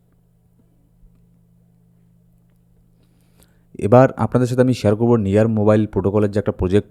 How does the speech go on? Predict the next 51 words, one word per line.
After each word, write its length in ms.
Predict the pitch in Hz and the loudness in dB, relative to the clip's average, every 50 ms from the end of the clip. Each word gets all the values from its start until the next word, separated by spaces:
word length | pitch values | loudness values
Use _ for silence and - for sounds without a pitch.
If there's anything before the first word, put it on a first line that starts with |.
| _ - | _ -14
কিছুদিন 280 | 95 - 104 107 104 101 | -10 -6 -2 -2 0 0
আগে 120 | 98 104 98 - | 0 0 -2 -2
শেয়ার 140 | - 90 90 92 | -2 -2 0 2
করেছিলাম 320 | 104 98 90 104 101 98 92 87 | 2 2 2 0 0 0 -2 -2
আপনাদের 240 | - - 95 87 87 - | -2 -4 -4 -6 -6 -8
সাথে, 180 | 87 82 92 - - - - - - - - 87 | -6 -6 -4 -6 -8 -10 -18 -20 -20 -14 -4 0
যে 60 | 95 98 95 | 2 2 2
এখানে 200 | 95 98 95 98 95 95 | 2 0 0 0 0 0
আমি 100 | 101 107 110 | 2 2 2
আপনাদেরকে 280 | - 123 120 120 123 120 120 | 2 2 2 2 2 4 4
বলেছিলাম 280 | 120 117 113 113 110 104 90 | 2 2 2 0 0 0 -2
জানি 120 | 85 92 117 123 | -2 -2 -2 -2
যে 60 | 107 95 - - | -2 0 0 0
পনেরো 220 | 98 95 101 110 - 104 | 2 4 4 4 4 4
তারিখে, 240 | 95 92 87 98 120 127 - | 2 2 0 -4 -4 -4 -2
সেপ্টেম্বরের 400 | - 90 - - 95 98 101 98 - | -4 -4 -2 -2 0 0 0 0 0
পনেরো 180 | 92 95 98 92 | -2 -4 -2 0
তারিখে 200 | 98 98 98 95 92 | -2 -2 -2 -4 -6
এখানে 180 | 87 98 98 95 87 95 | -4 -4 -4 -4 -2 -2
যে 60 | 95 95 95 | 0 0 0
যার 140 | 98 95 95 - | 0 0 0 0
কয়েন 180 | 92 90 90 92 | 0 0 0 -2
এখানে 140 | 85 90 92 90 - | -2 -4 -4 -2 -2
পেয়ে 120 | 92 95 92 | -2 0 0
যাবেন, 180 | 87 85 107 147 165 - - - _ _ - | -2 -2 -4 -6 -10 -14 -20 -20 _ _ -4
তারপরে 220 | 87 82 - 92 90 | -2 0 0 0 0
সেটাকে 240 | - 90 92 90 104 104 - | -2 -2 -2 -2 -2 0 0
কয়েকদিন 320 | 92 87 90 90 98 98 92 | 0 0 0 -2 -4 -2 0
পরে 120 | 98 101 107 - | 0 0 0 0
সেল 100 | - 95 87 90 | -2 -2 -2 -4
করতে 140 | 80 - 87 | -4 -2 -4
পারবেন। 200 | 80 80 82 82 85 - - _ _ - - | -4 -2 -4 -8 -8 -12 -18 _ _ -6 -2
তো 60 | - 95 - - 92 | -2 -2 -2 -2 0
আপাতত 260 | 95 113 117 123 127 135 127 | 0 0 0 2 2 2 2
এখানে 160 | 107 113 120 120 113 | 2 2 0 0 -2
দেখুন 180 | 104 - 117 113 - 95 | -4 -4 -6 -8 -6 -2
এদের 140 | 95 101 101 104 | -2 0 0 0
যে 60 | 110 104 - | -2 0 0
Twitter 260 | 101 101 92 117 107 101 | 0 0 2 0 0 0
হ্যান্ডেল 240 | 92 95 98 104 104 95 | 0 -2 0 0 0 -2
আছে 100 | - 98 104 - - | -2 -4 -8 -8 -6
সেখান 200 | - 95 98 98 95 | -4 -2 -2 -2 -2
থেকে 120 | 107 104 104 92 | -2 -2 -2 -2
এখানে 140 | 104 104 104 95 | -2 -2 -2 -2
অফিসিয়ালি 360 | 85 104 101 - 120 117 117 104 | -2 -4 -4 -4 -4 -2 -2 -2
আপডেট 180 | 92 92 101 101 101 | -2 0 0 0 0
এখানে 140 | 95 101 101 92 92 | 0 -2 -2 0 0
দিয়েছে 240 | 90 87 - - 104 151 - - - - _ _ - 87 | -2 -2 -2 -4 -8 -8 -10 -16 -20 -20 _ _ -6 -4
যে 80 | - - - - | -2 -2 -2 -2
এখনও 220 | - - 123 131 127 | 0 2 2 2 2
পর্যন্ত 240 | 127 120 120 120 | 2 0 0 -2